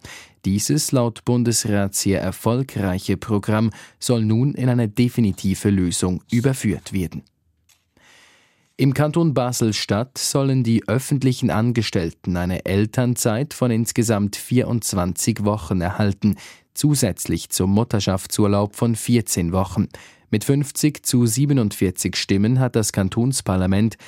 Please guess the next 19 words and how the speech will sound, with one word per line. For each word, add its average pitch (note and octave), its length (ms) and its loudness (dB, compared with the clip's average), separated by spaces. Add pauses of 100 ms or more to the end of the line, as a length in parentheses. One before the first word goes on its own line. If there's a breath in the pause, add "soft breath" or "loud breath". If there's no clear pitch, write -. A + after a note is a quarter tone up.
(140)
eine G#2 220 0
entsprechende G#2 720 0
Motion G2+ 500 0
aus C3 200 0
den A#2 180 2
Reihen G#2 360 2
der G#2 220 2
S - 300 -4
P F2+ 200 -2
überwiesen. A2 760 0 (480 loud breath)
Der A2 100 2
Vorstoß C#3 640 0
sieht C3+ 220 -2
vor, G#2 360 0
dass C3+ 280 -2
die G#2 180 2
vierundzwanzig G#2 920 0
Wochen F2+ 400 -2
Elternzeit G#2 800 0